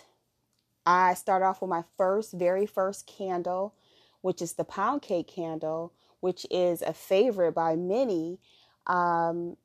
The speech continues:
and this particular candle was inspired by my mom. Uh, my mom had not, would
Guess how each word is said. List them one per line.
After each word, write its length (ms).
and 540
this 140
particular 460
candle 480
was 220
inspired 480
by 140
my 180
mom. 460
Uh, 220
my 160
mom 560
had 500
not, 480
would 340